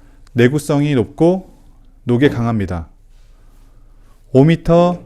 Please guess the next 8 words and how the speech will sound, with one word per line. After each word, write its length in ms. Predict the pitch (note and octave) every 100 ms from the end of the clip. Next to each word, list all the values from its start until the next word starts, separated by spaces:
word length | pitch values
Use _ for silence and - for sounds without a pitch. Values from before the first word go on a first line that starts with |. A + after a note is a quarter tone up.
| -
흡입 360 | G3+ G3 G3
호수 280 | - D#3+ F3
세트가 440 | - D3+ D3 D3+ D3+
포함되어 460 | E3+ D#3+ C#3+ B2 A2+
있어서 540 | - G2+ B2 F#2 D#2 _ _ _ _
수도 340 | - - G3 F3+
연결이 460 | C3 C3+ D3 D3
없어도 600 | B2 - A#2 C#3+ E3+ F3